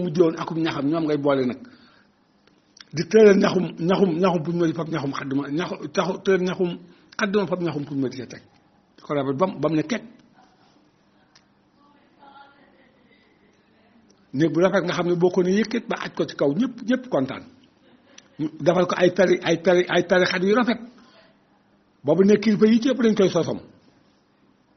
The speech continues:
Sosam, ndeysaan. Boo demee ba ci dog yi buntu ya,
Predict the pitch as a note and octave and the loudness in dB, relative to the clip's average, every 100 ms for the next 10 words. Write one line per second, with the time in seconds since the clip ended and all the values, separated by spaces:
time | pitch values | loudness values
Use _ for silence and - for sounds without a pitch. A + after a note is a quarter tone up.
0 | _ _ _ _ _ _ _ _ E3+ F#3+ | _ _ _ _ _ _ _ _ -2 2
1 | F#3 A#3 - - _ _ _ _ _ _ | 0 -2 -10 -20 _ _ _ _ _ _
2 | _ _ _ _ _ _ _ _ _ C#3+ | _ _ _ _ _ _ _ _ _ -4
3 | C3 - - - _ _ _ _ _ _ | -4 -4 -10 -20 _ _ _ _ _ _
4 | _ _ _ _ _ _ _ _ - F#3 | _ _ _ _ _ _ _ _ 2 4
5 | A#3 A#3 A#3+ C4 G#3+ A#3 F#3+ F3+ - B2+ | 6 6 6 4 4 6 6 4 2 0